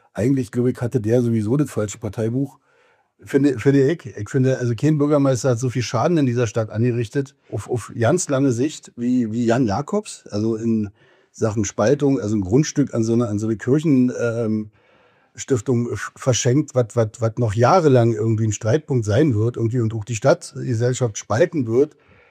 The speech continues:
Ähm, die, die Tafelsilber verscheuert, von Potsdam auf Grundstücke verkauft, deswegen kann jetzt eigentlich auch kein sozialer Wohnungsbau mehr stattfinden und so weiter und so fort. Äh, also, dass die sowas machen, ja, so, äh,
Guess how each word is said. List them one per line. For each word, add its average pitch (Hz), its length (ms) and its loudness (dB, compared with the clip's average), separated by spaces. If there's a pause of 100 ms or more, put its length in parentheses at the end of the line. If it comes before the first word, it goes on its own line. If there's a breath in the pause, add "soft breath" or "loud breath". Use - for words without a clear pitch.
(300 soft breath)
Ähm, 123 540 0
die, 131 680 0
die 131 140 -2
Tafelsilber 127 600 2
verscheuert, 131 480 -2
von 123 160 -4
Potsdam 143 320 -2
auf 147 160 0
Grundstücke 151 580 0
verkauft, 156 420 -4
deswegen 131 340 0
kann 139 220 -2
jetzt 147 240 0
eigentlich 139 300 -2
auch 135 120 -6
kein 143 180 2
sozialer 127 440 0
Wohnungsbau 139 460 -2
mehr 98 120 -4
stattfinden 131 520 -4
und 226 200 -2
so 190 120 -2
weiter 147 260 0
und 123 100 -2
so 123 80 -8
fort. 92 300 -10 (1000)
Äh, 143 80 0
also, 135 340 2
dass 160 220 2
die 214 160 2
sowas 185 540 4
machen, 131 600 2 (160)
ja, 131 480 -4
so, 120 320 2
äh, 117 320 -4